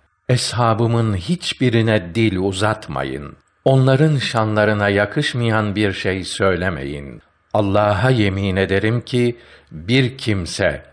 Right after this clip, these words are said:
Uhud dağı kadar altın sadaka verse, eshabımdan birinin bir avuç arpası kadar sevap alamaz." İlk Müslümanlardan olan ve dahası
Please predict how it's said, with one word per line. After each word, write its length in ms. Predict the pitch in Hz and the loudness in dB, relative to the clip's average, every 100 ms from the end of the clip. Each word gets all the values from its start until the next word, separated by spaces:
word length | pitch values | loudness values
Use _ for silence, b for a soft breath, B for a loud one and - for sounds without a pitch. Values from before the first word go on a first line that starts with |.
| _ b b b - | _ b b b 2
Uhud 460 | 160 127 120 - | 4 4 2 0
dağı 300 | 104 107 123 | 2 2 2
kadar 440 | 120 104 101 98 87 - _ - | 0 2 2 2 -2 -10 _ 0
altın 500 | 120 113 - 147 143 | 2 2 0 0 0
sadaka 640 | - 113 101 98 113 120 | -2 -2 0 0 0 2
verse, 580 | 120 117 - 127 131 131 B B B | 2 2 0 0 0 -2 B B B
eshabımdan 1040 | 120 - 117 117 123 120 123 123 110 85 | -2 0 0 2 2 2 2 2 0 -2
birinin 600 | 117 170 135 120 117 92 b b b | 2 4 4 2 0 -4 b b b
bir 420 | 101 104 196 - | -6 0 2 2
avuç 280 | 123 120 - - | 2 2 0 -2
arpası 560 | 120 110 127 107 151 | 0 0 -2 -2 -2
kadar 340 | 147 104 104 95 | 0 0 2 0
sevap 720 | - - 101 101 98 - 95 | -4 -2 0 2 0 -2 0
alamaz." 580 | 87 87 98 65 - - - _ _ _ _ _ _ _ _ _ _ _ - | 0 0 -2 -6 -10 -16 -18 _ _ _ _ _ _ _ _ _ _ _ 4
İlk 320 | 233 - - | 4 4 2
Müslümanlardan 1000 | 113 107 - 113 110 107 104 101 110 85 | 2 2 4 6 6 6 4 6 4 4
olan 420 | 82 76 76 - - - _ _ _ _ | 0 0 -4 -10 -18 -20 _ _ _ _
ve 260 | 90 120 123 | 0 2 4
dahası 680 | 123 123 127 - 139 131 | 4 6 4 4 4 4